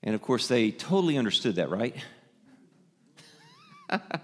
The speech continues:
I'm sure they kinda looked at each other and like, you know, but he, he, he was serious, and they, they understood, they understood that Jesus was calling them to something big.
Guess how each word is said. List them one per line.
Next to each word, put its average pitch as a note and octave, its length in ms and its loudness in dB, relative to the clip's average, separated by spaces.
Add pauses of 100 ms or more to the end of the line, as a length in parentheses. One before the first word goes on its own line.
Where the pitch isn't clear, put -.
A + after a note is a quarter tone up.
(500)
I'm C#3 100 0
sure G3 200 2
they F3 100 4
kinda D3 180 4
looked C3+ 200 2
at A2 100 2
each G#2+ 180 0
other G#2+ 140 0
and G2 100 -2
like, F#2 180 -2 (1200)
you G#2 80 -6
know, G2+ 260 -4 (480)
but - 720 4
he, C#3+ 340 0
he, C3 320 -6
he B2 300 -6
was A2+ 100 -2
serious, C#3+ 400 0
and A#2+ 140 2
they, B2+ 100 2
they C3 380 0
understood, C3+ 960 2 (800)
they B2+ 160 0
understood C3+ 800 2 (640)
that A2 140 2
Jesus C3 440 -2
was G#2 120 -6
calling A#2+ 400 4
them F#2+ 140 -2
to F2+ 100 -6
something G2 460 -2
big. F2 440 -2